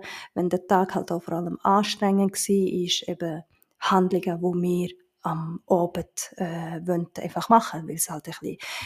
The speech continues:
entspannter ist, ruhiger ist, wo uns auch ein bisschen runterbringt und so weiter.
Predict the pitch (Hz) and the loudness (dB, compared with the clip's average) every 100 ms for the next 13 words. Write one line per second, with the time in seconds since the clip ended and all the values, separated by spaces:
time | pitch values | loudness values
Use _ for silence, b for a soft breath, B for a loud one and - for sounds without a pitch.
0 | - 190 - 247 254 247 214 202 202 196 | -4 -2 8 8 8 6 6 8 6 4
1 | 208 247 240 220 202 - 202 196 196 180 | 6 8 8 6 2 2 4 4 6 6
2 | 190 190 180 190 196 190 226 240 233 208 | 6 6 4 4 4 6 8 8 6 6
3 | 202 190 190 185 185 185 175 165 151 - | 4 4 2 -2 -4 -4 -6 -6 -10 -14
4 | - 160 | -14 -14